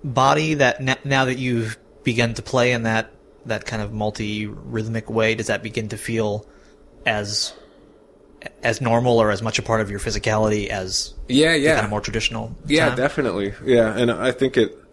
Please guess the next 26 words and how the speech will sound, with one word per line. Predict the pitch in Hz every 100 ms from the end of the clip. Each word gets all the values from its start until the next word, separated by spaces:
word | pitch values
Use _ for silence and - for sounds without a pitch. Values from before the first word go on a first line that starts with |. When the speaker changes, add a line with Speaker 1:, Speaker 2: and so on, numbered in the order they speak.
| - - - - - - -
Speaker 2:
it | 120 117
probably | 151 147 147 120 107 104 - _ -
is | 117 110
influenced | 120 117 107 95 92 -
by | 95 90
how | 101 95
I | 92 90 -
move | 82 104 95 92
physically, | 101 92 87 - 82 85
you | 110
know? | 98 92 - - - - -
Like, | 107 -
it's, | - - - - - - _ - - - - - - -
I | -
mean, | 147
I | 135
work | 123 139 -
on | 117 104
it, | 95
but | 107
I, | 101 -
I | 110
never | 120 113
feel | 107 113 104
like | 98 -
I'm | 92 90 90